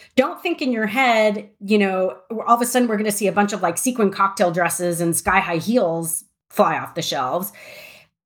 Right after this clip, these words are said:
It's gonna look a little different. So maybe she'll have, like, her fancy jeans, and she'll have, like, a nice top and, like, a little jacket or something. So it's gonna be,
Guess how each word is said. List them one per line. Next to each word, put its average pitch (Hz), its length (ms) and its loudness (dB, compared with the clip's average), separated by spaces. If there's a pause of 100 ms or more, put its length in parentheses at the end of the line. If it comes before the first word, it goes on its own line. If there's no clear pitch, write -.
(100)
It's 247 160 6
gonna 277 180 2
look 285 160 0
a 294 60 2
little 311 180 4
different. 311 460 -2
So 226 160 0
maybe 247 240 2
she'll 247 160 2
have, 233 260 2
like, 180 160 2
her 175 140 -2
fancy 202 360 2
jeans, 208 460 0
and 185 100 -4
she'll 208 140 2
have, 196 160 4
like, 196 140 -4
a 202 40 0
nice 202 280 0
top 202 320 2
and, 185 80 -2
like, 170 140 -4
a 190 40 -4
little 180 220 -4
jacket 175 640 0
or 180 60 -6
something. 165 480 -2
So 202 320 2
it's 240 160 0
gonna 277 200 2
be, 247 340 0